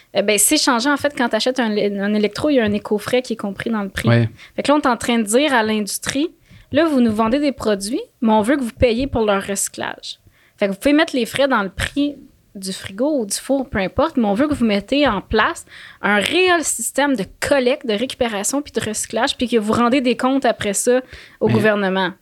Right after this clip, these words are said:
Speaker 2: les éco-frais, on les retrouve un peu dans, dans tout, là. La télévision, le téléphone,
Speaker 1: Il y a
Speaker 2: mais
Speaker 1: plusieurs
Speaker 2: sont,
Speaker 1: produits.
Speaker 2: sont,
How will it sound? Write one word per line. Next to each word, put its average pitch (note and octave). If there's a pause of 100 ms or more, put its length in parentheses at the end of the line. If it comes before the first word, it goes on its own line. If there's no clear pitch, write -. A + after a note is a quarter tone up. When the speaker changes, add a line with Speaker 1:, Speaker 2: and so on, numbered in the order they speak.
(180)
Speaker 2:
les A#2
éco-frais, A2+
on D3+
les B2+
retrouve A2+
un G#2+
peu A2+
dans, G2+
dans A2+
tout, E3+
là. B2
La A2
télévision, A#2
le C#3+
téléphone, C3+
Speaker 1:
Il -
y C4
a B3+
Speaker 2:
mais B3
Speaker 1:
plusieurs C#4
Speaker 2:
sont, A#3+
Speaker 1:
produits. A3+
Speaker 2:
sont, D2+